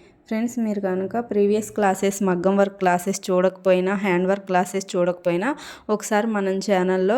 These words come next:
ప్లేలిస్ట్ ఓపెన్ చేసి మన ప్రీవియస్ క్లాసెస్ అన్నీ చూడండి. అవి చూసిన తర్వాతే క్లాస్ సిక్స్కి రండి. అప్పుడే మీకు అనే, ఈ వర్క్ అనేది ఈజీగా అర్థమవుతుంది. Definitely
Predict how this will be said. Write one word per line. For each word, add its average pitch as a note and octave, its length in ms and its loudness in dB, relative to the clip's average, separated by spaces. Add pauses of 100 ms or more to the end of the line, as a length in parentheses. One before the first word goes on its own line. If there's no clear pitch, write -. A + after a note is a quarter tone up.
(120)
ప్లేలిస్ట్ F#3+ 500 2
ఓపెన్ F#3+ 320 -2
చేసి E3+ 300 -2 (500)
మన G#3 120 2 (400)
ప్రీవియస్ G3+ 420 0
క్లాసెస్ G3 440 0
అన్నీ F#3+ 240 -2
చూడండి. F3 420 -2 (140)
అవి G3 160 -2 (100)
చూసిన G3+ 280 -2 (100)
తర్వాతే F3+ 420 -2
క్లాస్ F#3+ 320 -2
సిక్స్కి G3+ 420 -8
రండి. F3+ 320 -2 (520)
అప్పుడే A3+ 240 0 (100)
మీకు G#3 220 -2
అనే, G3 160 0 (180)
ఈ - 20 2 (140)
వర్క్ G3 260 -2
అనేది G3+ 300 0 (140)
ఈజీగా G3+ 360 0 (120)
అర్థమవుతుంది. F3 760 -2 (600)
Definitely G#3 480 0